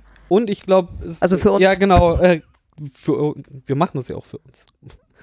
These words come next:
Speaker 2: Eben, alles gut.
Speaker 1: Und für alle Hörer natürlich, aber, äh, ich wollte auf was ganz anderes hinaus gerade, aber ich weiß gar nicht mehr was. Äh, das ist auch egal. <laughs> Siehst du, contentmäßig sind wir viel, viel besser geworden.
Speaker 2: Wir sind viel weiter.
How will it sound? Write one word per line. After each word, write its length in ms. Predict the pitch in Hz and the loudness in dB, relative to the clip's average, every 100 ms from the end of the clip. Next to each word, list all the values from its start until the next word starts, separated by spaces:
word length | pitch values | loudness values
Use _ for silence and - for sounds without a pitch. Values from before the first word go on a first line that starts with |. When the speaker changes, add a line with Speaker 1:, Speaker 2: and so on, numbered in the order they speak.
| - _ - | -20 _ 0
Speaker 2:
Eben, 240 | 220 170 | 0 0
alles 180 | 165 196 | -6 -4
gut. 140 | 185 185 | -2 0
Speaker 1:
Und 120 | 208 | 2
für 140 | 247 | 2
alle 200 | 190 170 | 4 4
Hörer 280 | 170 180 135 | 6 4 2
natürlich, 680 | 123 123 - 131 127 - - - | -2 -4 -6 -4 -6 -12 -8 -4
aber, 760 | 139 127 123 120 131 127 127 - _ _ - - - - - - _ _ _ _ - - _ _ _ _ _ _ _ | 0 0 -2 -4 -6 -6 -8 -12 _ _ -20 -20 -20 -20 -20 -20 _ _ _ _ -20 -20 _ _ _ _ _ _ _
äh, 260 | - 180 180 - | -2 0 0 -2
ich 140 | - | 0
wollte 160 | 196 214 | 2 4
auf 160 | 151 151 | 2 -2
was 160 | 143 | -4
ganz 180 | 160 131 | -4 -4
anderes 300 | 143 175 143 | -2 -4 -6
hinaus 320 | 135 123 131 | -8 -8 -10
gerade, 260 | - 123 127 _ - | -10 -10 -10 _ -6
aber 320 | 151 135 135 - _ _ | -2 -2 -4 -10 _ _
ich 160 | 185 - | -12 -8
weiß 120 | 143 | -8
gar 120 | 131 | -10
nicht 100 | 123 | -10
mehr 120 | 139 | -8
was. 260 | 135 139 - _ _ - | -8 -10 -16 _ _ 0
Äh, 160 | 349 | 0
das 140 | 302 277 | 0 -2
ist 60 | |
auch 160 | - - | -4 -8
egal. 280 | 123 - - - - - 139 - 415 403 - - - - | -10 -10 -12 -6 -2 -2 -2 0 0 0 -4 -4 -4 -4
<laughs> 100 | 254 233 285 359 285 - 381 - - - 285 302 - | -4 -4 -6 -6 -8 -8 -10 -10 -12 -12 -10 -8 0
Siehst 160 | 269 330 | 2 2
du, 80 | 269 | 2
contentmäßig 640 | 302 302 233 269 269 233 | 2 2 2 2 0 -4
sind 160 | 247 240 | -2 0
wir 140 | 208 | 0
viel, 280 | 220 254 302 | 2 2 2
viel 260 | 392 247 | 0 0
besser 320 | 214 233 - 156 | 2 0 0 -2
geworden. 280 | 147 143 | -2 2
Speaker 2:
Wir 60 | 269 | 2
sind 180 | 330 311 | 2 2
viel 240 | 302 302 | 2 4
weiter. 380 | 254 330 - | 4 0 -2